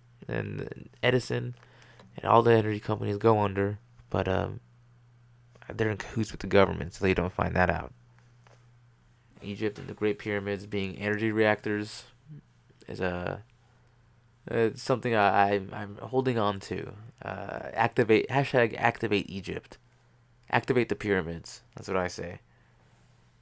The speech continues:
With all that being said,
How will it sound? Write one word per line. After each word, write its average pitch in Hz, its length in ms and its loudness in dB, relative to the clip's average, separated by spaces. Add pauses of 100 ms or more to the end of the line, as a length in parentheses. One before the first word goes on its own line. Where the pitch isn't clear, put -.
(2250)
With 135 240 2
all 107 120 6
that 95 160 0
being 92 180 -6
said, 104 340 2